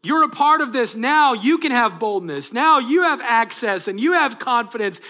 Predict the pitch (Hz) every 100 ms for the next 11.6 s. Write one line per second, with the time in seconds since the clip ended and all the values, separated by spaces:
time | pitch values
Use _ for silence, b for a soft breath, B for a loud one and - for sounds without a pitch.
0 | B B - 269 294 277 285 233 320 370
1 | - 285 247 254 220 180 240 202 208 -
2 | 311 269 B B B 160 254 381 359 311
3 | 269 285 269 254 277 302 294 240 - 240
4 | 277 320 277 226 220 277 240 214 233 214
5 | 190 240 277 262 208 240 240 220 208 202
6 | 185 - 170 - 208 208 214 208 - 180
7 | 165 185 196 196 170 185 185 185 B B
8 | B 190 214 247 - 233 233 - 226 185
9 | 185 180 190 208 180 170 156 202 226 196
10 | 185 - 226 220 220 180 170 180 160 160
11 | 202 208 185 196 202